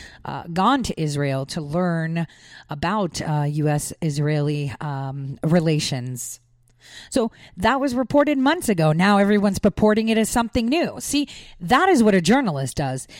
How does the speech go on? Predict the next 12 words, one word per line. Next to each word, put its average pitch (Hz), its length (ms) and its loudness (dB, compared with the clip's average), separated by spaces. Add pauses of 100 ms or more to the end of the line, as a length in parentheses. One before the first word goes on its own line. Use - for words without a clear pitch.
(160)
They 233 120 2
put 277 200 2
out 311 200 4
the 254 140 0
information 220 680 0
and 226 220 0
then 226 140 0
people 196 300 0
try 185 220 -2
to 160 80 -4
catch - 320 -8
up. - 240 -10